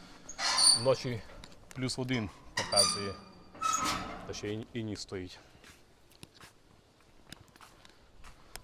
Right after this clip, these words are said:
Зараз капелька наповниться.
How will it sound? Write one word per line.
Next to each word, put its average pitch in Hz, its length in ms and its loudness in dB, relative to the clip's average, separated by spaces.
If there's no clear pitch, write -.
Зараз 95 300 -2
капелька 101 340 -6
наповниться. 117 540 -2